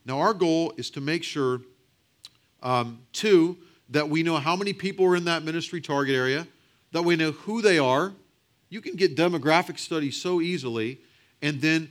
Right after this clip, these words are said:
that every single one of those sixty-eight thousand people knows that we're there. I mean, think about that. How many people actually know that your church exists in your target area?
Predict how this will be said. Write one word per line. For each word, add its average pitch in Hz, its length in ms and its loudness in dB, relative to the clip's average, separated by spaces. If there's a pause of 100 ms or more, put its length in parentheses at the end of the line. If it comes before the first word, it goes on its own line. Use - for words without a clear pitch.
(160)
that 147 260 -2
every 190 400 0
single 202 460 2
one 165 200 0
of 170 100 -2
those 160 280 0
sixty-eight 170 560 -2
thousand 143 400 -4
people 151 300 -6
knows 127 280 -4
that 127 100 -4
we're 123 140 -4
there. 135 280 -8
I - 760 -20
mean, 185 60 -8
think 240 180 -12
about 160 260 0
that. 98 240 -10 (260)
How 196 100 -12
many 233 160 -6
people 190 320 -4
actually 160 380 -4
know 147 240 -2
that 139 100 0
your 127 160 -6
church 127 320 -10
exists 98 600 -14 (680)
in 131 100 -10
your 139 120 -2
target 131 340 -4
area? 92 340 -10